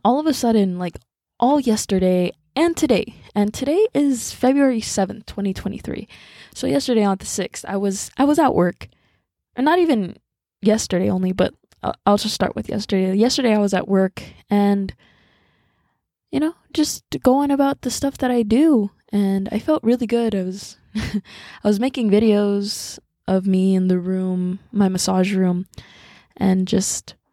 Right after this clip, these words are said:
who I am as a person, and I was feeling, like, really in my element and just my vibration of myself. Yes, I know. My vibration of myself just felt really, really good, and I, I loved it. And I,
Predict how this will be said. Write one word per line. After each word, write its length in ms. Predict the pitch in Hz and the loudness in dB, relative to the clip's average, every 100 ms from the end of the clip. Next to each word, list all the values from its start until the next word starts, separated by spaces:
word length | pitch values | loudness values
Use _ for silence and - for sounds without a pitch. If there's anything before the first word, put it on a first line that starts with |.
| _ - | _ -2
who 200 | - 202 | 2 4
I 120 | 190 | 4
am 200 | 196 202 | 2 4
as 120 | 190 | 2
a 80 | 185 | 0
person, 400 | - 311 - 190 | -2 -6 -2 0
and 120 | 196 | 0
I 60 | 196 | -2
was 160 | 220 - | -6 -4
feeling, 420 | 311 320 233 - | 0 2 0 0
like, 240 | 196 185 - - | -2 -2 -6 -6
really 380 | 202 262 247 - | 0 2 2 0
in 320 | - 185 175 | 0 0 2
my 260 | 170 160 - _ _ | 2 0 -4 _ _
element 600 | 202 220 247 285 330 - - - - - _ | 2 2 2 0 -2 -12 -14 -20 -20 -20 _
and 160 | 185 185 | -4 -2
just 280 | 185 - - | -4 -6 0
my 180 | 196 | 0
vibration 720 | 185 185 185 185 202 - 294 311 | 2 2 2 2 2 2 0 -2
of 140 | 302 | 0
myself. 640 | 294 285 311 302 - - - _ _ _ _ _ - | 0 0 2 0 0 -12 -20 _ _ _ _ _ -2
Yes, 380 | 180 190 - - | 0 0 -8 -4
I 100 | 196 | 2
know. 300 | 196 196 196 - - - - - - | 4 4 2 -4 -16 -20 -20 -20 -14
My 220 | 208 202 196 | -4 -2 0
vibration 680 | 202 185 196 233 - 277 | 0 0 2 0 0 0
of 80 | 269 | 2
myself 400 | 254 254 254 247 | 2 2 0 -2
just 220 | 226 - | -4 -10
felt 280 | - 285 311 | -10 -12 -10
really, 340 | - 196 214 214 | -6 0 4 4
really 220 | 196 185 | 4 2
good, 280 | 185 190 - | 0 -2 -2
and 320 | 190 190 185 - | 0 0 0 -4
I, 420 | 190 196 202 202 - _ - | -2 2 2 0 -6 _ -4
I 120 | 196 | 0
loved 320 | 202 208 269 - | 2 2 0 -6
it. 240 | - _ _ _ _ _ _ | -10 _ _ _ _ _ _
And 240 | 190 190 | -2 0
I, 140 | 190 | 0